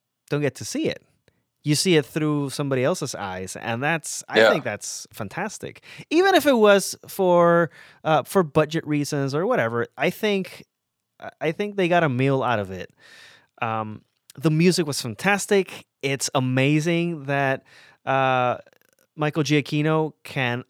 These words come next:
Speaker 1: also direct, um, 'cause he, he is a very famous composer. Uh, I think he's one of the best composers alive right now. Um, he was the composer for the show Lost,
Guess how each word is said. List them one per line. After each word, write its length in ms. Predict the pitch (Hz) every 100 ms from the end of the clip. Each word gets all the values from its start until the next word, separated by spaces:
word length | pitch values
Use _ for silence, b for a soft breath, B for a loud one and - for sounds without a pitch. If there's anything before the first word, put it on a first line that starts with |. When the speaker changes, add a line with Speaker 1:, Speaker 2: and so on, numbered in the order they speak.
| _
Speaker 1:
also 480 | 160 170 - 175 170
direct, 680 | 156 160 151 196 - - - b b b b b b b b b _
um, 560 | - 139 139 135 127 110
'cause 200 | - 147
he, 540 | - - 175 175 170 -
he 280 | 131 135 139
is 260 | 135 123 123
a 100 | 113
very 240 | 123 131
famous 280 | 123 110 101
composer. 720 | 110 101 202 202 208 202 196 _ -
Uh, 320 | 110 104 104 -
I 100 | 104
think 200 | 113 110
he's 120 | 104
one 100 | 107
of 60 |
the 60 | 104
best 180 | 104 -
composers 600 | 110 104 110 104 98 - -
alive 400 | 104 98 131 165
right 160 | 175 175
now. 340 | 185 190 190 b b b b b
Um, 340 | - 107 107 107
he 200 | 113 110
was 180 | 107 107
the 80 |
composer 340 | - 107 107 95
for 100 | 98
the 80 | 95
show 160 | 104
Lost, 580 | 101 127 156 165 - -